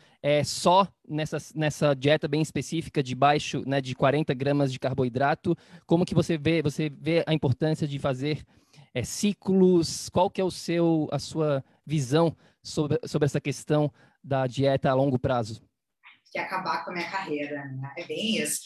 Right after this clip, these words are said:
Speaker 2: É aquela pergunta, assim, que ninguém responde. Ninguém responde isso aqui, porque é extremamente polêmico. Eu vou dizer que quanto ma-, quanto mais tempo o mundo fica em cetose, mais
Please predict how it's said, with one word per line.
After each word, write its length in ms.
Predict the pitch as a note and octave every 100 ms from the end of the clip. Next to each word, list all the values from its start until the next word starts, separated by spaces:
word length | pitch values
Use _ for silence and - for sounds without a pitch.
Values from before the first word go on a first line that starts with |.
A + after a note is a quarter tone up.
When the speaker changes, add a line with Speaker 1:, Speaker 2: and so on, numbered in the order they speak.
| - F3
Speaker 2:
É 60 |
aquela 340 | E3+ F3+ F#3+ G3
pergunta, 680 | G3 F#3 D#3+ G3 A3 A3
assim, 280 | D#3+ - G3+
que 100 | G3+
ninguém 440 | G#3+ A3+ A#3 A#3+ D4
responde. 720 | B3+ - F3 D#3+ - C3 - _ _ A#3
Ninguém 300 | B3+ D4 E4+
responde 300 | C#4+ B3+ A#3+
isso 80 |
aqui, 300 | - D#3+ - - _ - - -
porque 180 | C#4+ C#4+
é 60 |
extremamente 480 | C4+ D4 D4 B3+ -
polêmico. 680 | A#3+ F#3+ D#3+ D3+ C#3+ B2+ - _ _ _ _ -
Eu 100 | A#3+
vou 100 | D4+
dizer 280 | A#3+ C#4 D4
que 340 | B3 G#3+ -
quanto 520 | B3+ B3+ B3 - A3+
ma-, 460 | G#3+ F#3+ F3+ E3+ F#3 -
quanto 240 | C4+ D4
mais 440 | B3 B3 G4 -
tempo 360 | - C4 D4 D4
o 60 | B3
mundo 320 | A#3+ D4 D4
fica 360 | - B3+ B3
em 100 | G#3+
cetose, 720 | G3+ F3 - D3+ C#3 C3+ F3 - _ _ _ _ - - - -
mais 760 | F#3+ G3 G#3 G#3+ A#3 D4 F4 -